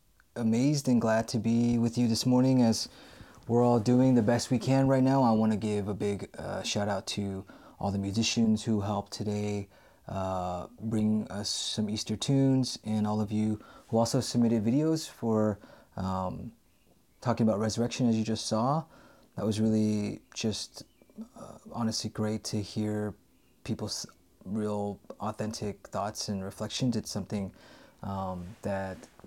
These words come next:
as a community we do well and that I've missed doing with, with all of you. Uh, when all this shutting down stuff,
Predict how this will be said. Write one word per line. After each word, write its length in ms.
as 120
a 40
community 360
we 160
do 180
well 600
and 520
that 200
I've 180
missed 300
doing 260
with, 260
with 140
all 160
of 100
you. 420
Uh, 320
when 160
all 140
this 480
shutting 480
down 720
stuff, 580